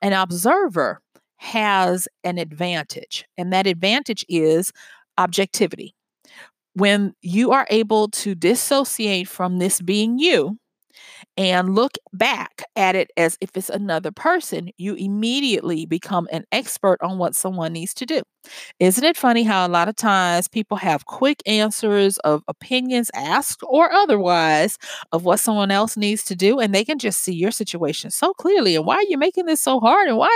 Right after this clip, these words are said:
is it so blah, blah, blah, blah, blah, blah?" And it is because that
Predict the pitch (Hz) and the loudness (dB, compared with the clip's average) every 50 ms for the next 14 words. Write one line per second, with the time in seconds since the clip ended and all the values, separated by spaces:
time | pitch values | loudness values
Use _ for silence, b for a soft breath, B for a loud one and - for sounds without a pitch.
0 | 440 427 403 403 - - 359 359 339 339 339 349 359 359 349 359 349 359 370 359 | 4 4 2 0 2 2 2 2 4 4 2 4 4 2 2 2 4 4 4 4
1 | 370 339 381 415 277 208 165 _ B B B B B B B B - 170 185 196 | 4 4 4 4 4 2 0 _ B B B B B B B B 0 2 4 4
2 | 208 220 233 247 226 226 262 247 - - - 294 302 285 233 185 170 180 190 - | 4 4 2 0 0 0 -2 -2 -2 -2 0 4 4 4 6 6 4 4 2 0
3 | B B B B B - - 175 208 208 202 196 196 - | B B B B B -8 0 2 2 4 4 2 2 0